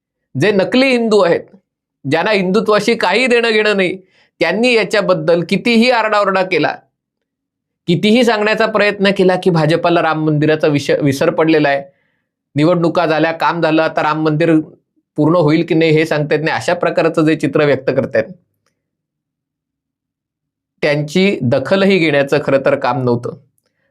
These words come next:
पण या अशा प्रकारच्या प्रपोगंडाचा जर, त्याला जर उत्तर दिलं नाही, तर हे सगळं खरं आहे असं लोकांना वाटतं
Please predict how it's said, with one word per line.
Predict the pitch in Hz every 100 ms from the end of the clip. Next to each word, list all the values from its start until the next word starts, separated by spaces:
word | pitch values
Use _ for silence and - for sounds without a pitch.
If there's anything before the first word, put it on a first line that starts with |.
| _ -
पण | 156 190 190 - _ _ _ _ _ _ _ _ _ _ _ _ -
या | 139 156
अशा | 131 180
प्रकारच्या | 175 151 143 135 165
प्रपोगंडाचा | 165 120 - 139 135 127 127 139
जर, | 139 139 147 185 - _ _ _ _ _ _ _ _ _ _ _ _ _ _ _ -
त्याला | 123 131
जर | 143
उत्तर | 147 139 - 226
दिलं | 190 180 165
नाही, | 147 135 135 - _ _ -
तर | 160
हे | 170 147
सगळं | 151 143 175 180
खरं | 156
आहे | 214 196
असं | 175
लोकांना | 160 151 156 147
वाटतं | 135 127 123 -